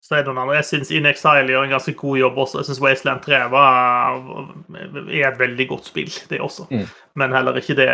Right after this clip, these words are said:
Speaker 1: eh, basert på, direkte på et sånn type regelsett.
Speaker 2: Nei. Nei. Neida, så er, eh, ja, veldig, veldig bra. Og det er jo,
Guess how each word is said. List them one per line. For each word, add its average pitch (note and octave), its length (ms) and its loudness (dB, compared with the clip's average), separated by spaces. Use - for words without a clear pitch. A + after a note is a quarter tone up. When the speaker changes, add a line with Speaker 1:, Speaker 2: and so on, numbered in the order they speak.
Speaker 1:
eh, C#3 300 -10
basert C3 720 -2
på, C3+ 100 -4
direkte C3 480 -4
på C#3+ 80 -6
et C3+ 60 -8
sånn C3+ 180 -12
type C#3 220 -10
regelsett. C3+ 480 -8
Speaker 2:
Nei. A#2+ 80 -16
Nei. - 80 -16
Neida, C3+ 320 2
så C3 100 -2
er, C3 320 8
eh, B2 600 6
ja, A#2 140 2
veldig, A2+ 300 2
veldig G2+ 240 2
bra. G2 220 2
Og A2+ 120 -4
det A2 80 8
er F2+ 160 8
jo, F#2+ 280 2